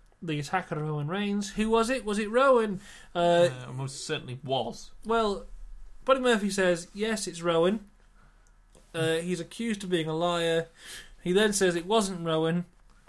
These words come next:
Speaker 1: Daniel Bryan says, "I know who it was. It's someone who looked identical to Rowan, who has since disappeared."
Speaker 2: <laughs>
Speaker 1: The next
Speaker 2: Oh.
Speaker 1: week, they find footage from the first week of this whole story proving it was Rowan, which they could have had from the start, but they didn't.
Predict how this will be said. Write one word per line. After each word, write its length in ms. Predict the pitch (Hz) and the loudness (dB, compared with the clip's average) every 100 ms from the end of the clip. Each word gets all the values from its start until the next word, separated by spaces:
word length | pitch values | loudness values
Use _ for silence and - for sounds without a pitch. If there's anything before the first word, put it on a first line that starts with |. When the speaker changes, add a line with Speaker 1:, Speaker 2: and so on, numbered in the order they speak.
| _ _ _ _ | _ _ _ _
Speaker 1:
Daniel 240 | 214 208 185 | -2 -2 0
Bryan 240 | 180 165 | -2 -2
says, 160 | 165 170 | -2 0
"I 120 | 208 | 0
know 140 | 180 | -2
who 100 | 165 | -2
it 120 | 156 151 | -2 -2
was. 400 | 151 156 175 - - - - _ - | 0 0 -4 -10 -20 -20 -20 _ -20
It's 200 | 190 - | -14 -6
someone 300 | 196 175 165 | -4 -4 -4
who 100 | 165 | 0
looked 180 | 170 170 | 0 0
identical 440 | 151 220 202 165 | 0 2 0 -2
to 60 | 156 | -2
Rowan, 400 | 151 147 156 156 160 | -2 -2 -4 -6 -6
who 100 | 151 | -4
has 160 | 147 | -4
since 240 | - 170 160 | -6 -8 -8
disappeared." 680 | 165 147 143 151 147 170 - - - | -10 -10 -8 -6 -4 -4 -8 -18 -16
Speaker 2:
<laughs> 260 | 127 135 - | -14 -8 -2
Speaker 1:
The 100 | 175 | 0
next 300 | 233 156 156 | 2 0 4
Speaker 2:
Oh. 40 | |
Speaker 1:
week, 360 | 196 196 - - - | 4 4 -2 -12 -6
they 120 | 170 | -4
find 300 | 175 175 170 | -2 -2 -2
footage 480 | - 233 220 202 190 | -2 -2 0 -4 -2
from 140 | 185 | -6
the 40 | 180 | -4
first 400 | - 247 226 180 | 0 2 2 0
week 240 | 175 160 | -4 -4
of 60 | 165 | -4
this 160 | 160 | -4
whole 160 | 190 180 | 0 -2
story 440 | - 170 160 160 151 - - - | -2 -4 -2 -2 -6 -16 -20 -2
proving 320 | 262 240 196 | 0 2 2
it 100 | 165 | 0
was 180 | 160 147 | -2 0
Rowan, 380 | 151 160 180 - _ | 0 0 -2 -4 _
which 140 | 156 | -10
they 100 | 165 | -6
could 160 | 151 214 | 0 2
have 100 | 185 | 4
had 180 | 180 160 | 2 0
from 120 | 160 | -2
the 80 | 156 | -6
start, 400 | - 160 160 156 | -2 0 0 0
but 60 | |
they 80 | 156 | -4
didn't. 420 | 147 190 160 165 | 0 0 0 -6